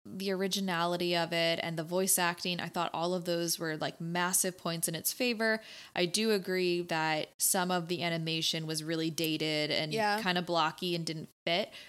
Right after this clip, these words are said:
Speaker 1: Though,
Speaker 2: Yeah.
Speaker 1: again, I do think Eris's animation was by far the best out of everybody in
Speaker 2: Oh,
Speaker 1: the
Speaker 2: for
Speaker 1: movie.
Speaker 2: sure. Yeah.
Speaker 1: Um, but yeah, it, it left me wanting more in a lot of parts. So I think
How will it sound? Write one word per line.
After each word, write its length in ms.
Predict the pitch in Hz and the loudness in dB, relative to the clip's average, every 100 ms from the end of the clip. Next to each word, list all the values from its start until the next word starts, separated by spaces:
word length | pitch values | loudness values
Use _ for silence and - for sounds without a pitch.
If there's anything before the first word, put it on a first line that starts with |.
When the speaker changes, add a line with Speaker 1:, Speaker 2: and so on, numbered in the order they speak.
| - | -4
Speaker 1:
Though, 180 | 185 175 | 0 2
Speaker 2:
Yeah. 120 | 185 | 2
Speaker 1:
again, 140 | 175 165 | 2 2
I 80 | 165 | 0
do 200 | 170 170 | -2 -2
think 240 | 175 160 | -2 -2
Eris's 500 | - 160 165 180 180 | 0 2 4 4 2
animation 600 | 175 180 180 180 185 214 | 2 0 0 2 2 2
was 140 | 185 185 | 0 0
by 160 | 160 | -2
far 340 | 151 - 156 151 | -2 0 0 0
the 120 | 165 | -2
best 420 | 147 135 175 - | 0 0 2 2
out 140 | 170 156 | 2 0
of 180 | 156 - | -4 -4
everybody 460 | 156 151 156 165 160 | -4 -2 -2 0 4
in 40 | |
Speaker 2:
Oh, 140 | 240 220 | 4 4
Speaker 1:
the 80 | |
Speaker 2:
for 60 | - 190 | 2 2
Speaker 1:
movie. 140 | 208 | 2
Speaker 2:
sure. 480 | 233 220 208 170 165 | 2 2 2 0 -4
Yeah. 360 | 107 202 180 185 - | -2 -2 -2 -4 -2
Speaker 1:
Um, 460 | 190 175 165 165 - | 2 4 2 -2 -6
but 200 | 190 202 | 0 2
yeah, 260 | 226 220 147 | 4 6 6
it, 160 | 180 | 4
it 140 | - 208 | 2 4
left 200 | 220 240 | 2 2
me 120 | 294 | 0
wanting 400 | 220 208 214 233 | 2 2 0 0
more 400 | 190 160 160 175 _ - | 0 0 -2 -4 _ -8
in 80 | 185 | -4
a 80 | |
lot 140 | 170 165 | -2 -2
of 100 | 165 | -2
parts. 480 | 165 147 156 - - | -2 0 2 2 2
So 340 | - 170 165 | 2 4 4
I 100 | - | 2
think 400 | 185 - 240 240 | 2 2 2 0